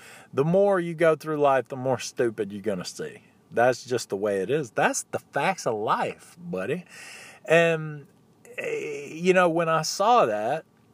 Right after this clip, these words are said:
you know, and this isn't to slam any particular side more than the other, because I've,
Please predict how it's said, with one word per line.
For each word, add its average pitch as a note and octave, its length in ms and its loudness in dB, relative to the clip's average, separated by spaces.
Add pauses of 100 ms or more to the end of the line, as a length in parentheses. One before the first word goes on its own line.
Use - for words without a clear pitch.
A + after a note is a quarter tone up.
(220)
you D#3+ 100 2
know, F3+ 340 2
and E3 160 -2
this G#3 160 0
isn't G3+ 260 -2
to C#3+ 80 -2
slam D#3 840 -2 (680)
any D#3+ 260 2
particular B2 1000 -2 (420)
side B2+ 880 0
more C3+ 260 2
than C3+ 160 -6
the B2+ 80 -10
other, D3+ 280 -2
because D#3+ 340 -10
I've, E3 540 -6